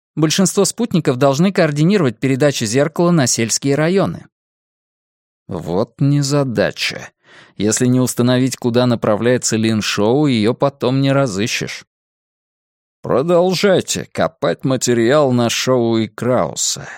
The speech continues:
Задействуйте все наши силы в Западной Европе.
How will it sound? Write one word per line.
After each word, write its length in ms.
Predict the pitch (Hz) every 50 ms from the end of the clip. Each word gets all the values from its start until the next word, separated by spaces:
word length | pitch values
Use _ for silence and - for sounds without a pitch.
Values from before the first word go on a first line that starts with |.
| - _ _ _ _ _ _ _ _ -
Задействуйте 880 | 80 87 90 107 127 131 131 165 165 147 - - 156 151 143 - 160 151
все 320 | - - - - 147 156
наши 360 | 165 165 165 160 - - 151 139
силы 420 | - - - 127 131 135 143 139
в 80 | 117 110
Западной 640 | 95 107 107 110 - - 113 90 - 113 110 110
Европе. 760 | 104 104 95 92 92 80 76 69 - _ - 60 - -